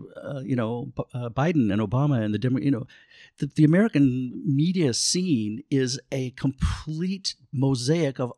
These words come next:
all kinds of opposing opinions. It's a messy d-, domain.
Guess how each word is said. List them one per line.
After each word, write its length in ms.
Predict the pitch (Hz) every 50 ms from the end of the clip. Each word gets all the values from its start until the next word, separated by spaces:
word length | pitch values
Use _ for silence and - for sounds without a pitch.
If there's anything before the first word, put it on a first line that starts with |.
| _
all 260 | - - 135 160 156 -
kinds 420 | - - - 165 170 185 185 135
of 200 | 127 117 - - - _ _ _ _ 123 101
opposing 480 | 127 110 - - 135 139 139 151 135
opinions. 560 | 135 131 - 180 233 226 - - - - - - _ _ _ _ _ -
It's 160 | - 139 -
a 60 | 151
messy 560 | 143 139 139 147 170 - - 170 170 170 160 151 151 - _ _ _ _
d-, 120 | - 143 - - _ _
domain. 420 | - 135 139 160 196 190 110 85